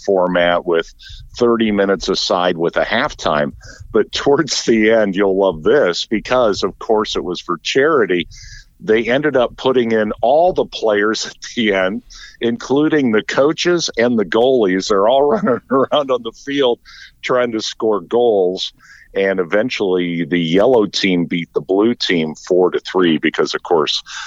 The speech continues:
to honor Ukraine, you have to know the colors of their flag, which is, uh,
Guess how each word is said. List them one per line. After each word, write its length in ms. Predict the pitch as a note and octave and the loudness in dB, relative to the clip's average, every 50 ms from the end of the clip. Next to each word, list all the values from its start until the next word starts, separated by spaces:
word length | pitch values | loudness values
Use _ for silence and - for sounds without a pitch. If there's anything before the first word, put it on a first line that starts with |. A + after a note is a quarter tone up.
| - - | -14 -4
to 120 | - G#2 C#2 | -2 -2 0
honor 320 | E2+ G#2 G#2+ G#2+ G2 F2 E2+ | 0 0 0 2 0 0 0
Ukraine, 720 | D#2 D#2 D#2 D2+ - - A#2 B2+ C3 A2+ F#2 D#2+ D#2 D#2 | -2 -4 -6 -6 -4 0 2 2 4 4 2 2 0 -2
you 480 | D#2+ D#2+ E2+ E2+ E2 D#2+ D#2 D#2+ C#2 B1+ | -2 -2 -2 -2 -2 -2 -2 -4 -4 -4
have 220 | D#2 F2 E2+ - - | 0 0 0 0 2
to 320 | - D#2 D2+ D2 D2 - - | 2 2 4 4 2 0 -2
know 240 | F2+ F2 F2 F2 | 0 2 2 2
the 140 | D#2+ D2 C#2+ | 2 2 -2
colors 420 | - - F#2 E2 D#2+ D#2 D2 - - | -2 0 0 2 2 2 0 -2 -4
of 60 | C#2+ | -4
their 160 | C#2+ C#2 C#2 | -4 -4 -6
flag, 420 | - - G2+ G#2 G2 E2 D2 D2 - | -2 0 0 2 2 2 0 0 -2
which 200 | D2 D2 - - E2 | -8 -10 -10 -10 -12
is, 240 | D#2 C#2+ C#2 - | -10 -10 -6 -2
uh, 200 | - D2+ C#2 C#2 | 0 0 0 -2